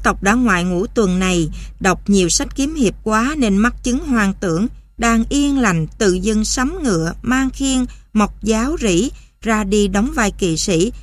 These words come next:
đánh nhau với cối xay gió, với đàn lợn vì tưởng nó là bọn tướng khổng lồ, là đội quân của lũ phù thủy. Hành động rất gàn dở lố lăng,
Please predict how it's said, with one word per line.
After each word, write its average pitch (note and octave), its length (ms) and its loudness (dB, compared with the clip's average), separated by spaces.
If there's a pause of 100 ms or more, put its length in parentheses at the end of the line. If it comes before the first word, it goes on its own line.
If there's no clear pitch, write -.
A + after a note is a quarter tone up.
(140)
đánh C#4 260 2
nhau A#3+ 220 2
với A#3+ 140 -4
cối B3+ 240 -2
xay A3 240 -2
gió, G3+ 360 -2 (300)
với D4 100 0
đàn G3+ 300 0
lợn F3+ 320 0
vì F3+ 260 4
tưởng F#3 240 0
nó C#4 120 0
là C4+ 140 0
bọn E3 360 -4
tướng C4 260 0
khổng F#3 240 -4
lồ, G3+ 340 0 (260)
là G3 140 0
đội F3+ 180 0
quân B3 300 0
của B3 120 -2
lũ A3+ 240 0
phù F#3 260 -2
thủy. G3 420 0 (440)
Hành F#3+ 240 0
động E3 200 0
rất D4 240 -4
gàn E3 260 0
dở D#3+ 220 0
lố A#3+ 260 0
lăng, B3 280 0